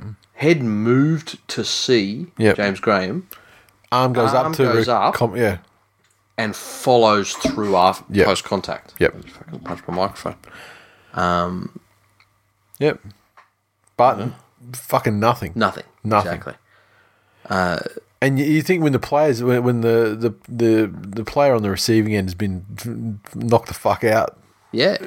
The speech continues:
Speaker 2: and is on the ground, like, he was prone for, you know, for a little bit while before he
Speaker 1: Yep.
Speaker 2: started trying to get up. They had plenty of chances to see it and shit too, and, like, to l-, go over it, but they're still like,
Speaker 1: Yeah.
Speaker 2: "Nah,
Speaker 1: Just chose
Speaker 2: that's,
Speaker 1: not to.
Speaker 2: that's fine." But, you
Speaker 1: I,
Speaker 2: know,
Speaker 1: I
Speaker 2: karma
Speaker 1: put
Speaker 2: came
Speaker 1: a lot
Speaker 2: back.
Speaker 1: of that down as well to Jack de Belin.
Speaker 2: Yeah.
Speaker 1: Um,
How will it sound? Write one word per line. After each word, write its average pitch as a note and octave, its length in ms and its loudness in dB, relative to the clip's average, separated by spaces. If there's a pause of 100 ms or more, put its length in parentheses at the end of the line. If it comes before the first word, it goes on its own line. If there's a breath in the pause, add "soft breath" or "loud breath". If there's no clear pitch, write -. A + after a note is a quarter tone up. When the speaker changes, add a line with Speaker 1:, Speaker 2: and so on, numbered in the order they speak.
(340)
Speaker 2:
and C3+ 160 4
is B2+ 80 2
on C#3 140 2
the C3 60 0
ground, B2+ 280 4
like, A#2+ 100 2
he E3+ 100 4
was B2+ 140 2
prone C3+ 400 2
for, A#2 320 2
you A#2 140 -2
know, G#2+ 120 0
for A2+ 140 -4
a G#2 40 0
little B2+ 160 4
bit A#2 160 0
while A2 180 4
before G#2+ 220 -2
he G#2+ 80 0
Speaker 1:
Yep. B2 60 4
Speaker 2:
started A2 160 4
trying A2 140 0
to G2+ 60 -2
get A2 140 2
up. A2+ 180 2 (1080 loud breath)
They C#3 100 2
had C3 120 0
plenty C3 280 4
of A2 80 0
chances A2+ 480 0
to - 60 -14
see A#2+ 320 2
it G#2+ 60 0
and G#2 100 -6
shit G2+ 220 -2
too, A2+ 300 4
and, G#2+ 140 2
like, G2+ 160 2
to A2 100 -2
l-, G#2 200 -2
go A2 320 4
over A2+ 220 4
it, A#2 100 0
but G2+ 100 -4
they're G2 120 2
still G#2+ 180 -2
like, F#2+ 100 2
Speaker 1:
Yeah. F#2 60 -4
Speaker 2:
"Nah, G2 180 0 (220)
Speaker 1:
Just D#3 140 -16
chose A#2 200 2
Speaker 2:
that's, B2 180 -2
Speaker 1:
not F#2+ 120 -8
to. - 60 -8
Speaker 2:
that's C#3 140 2
fine." A#2+ 200 0 (420 loud breath)
But, F3+ 260 0
you G2+ 140 -18
Speaker 1:
I, A#2+ 80 2
Speaker 2:
know, A#2+ 220 0 (140)
Speaker 1:
I A#2+ 140 2
Speaker 2:
karma B2+ 220 2
Speaker 1:
put - 80 -2
Speaker 2:
came G#2+ 140 2
Speaker 1:
a - 20 2
lot A2+ 80 4
Speaker 2:
back. A#2 40 2
Speaker 1:
of F#2+ 60 -2
that F2 120 -4
down F2+ 200 -2
as F2 100 -6
well F2+ 140 -6
to F2+ 80 -8
Jack F2+ 260 -4
de D#2+ 60 -12
Belin. E2 380 -6 (340)
Speaker 2:
Yeah. F#2 120 2 (260)
Speaker 1:
Um, D#2+ 200 -8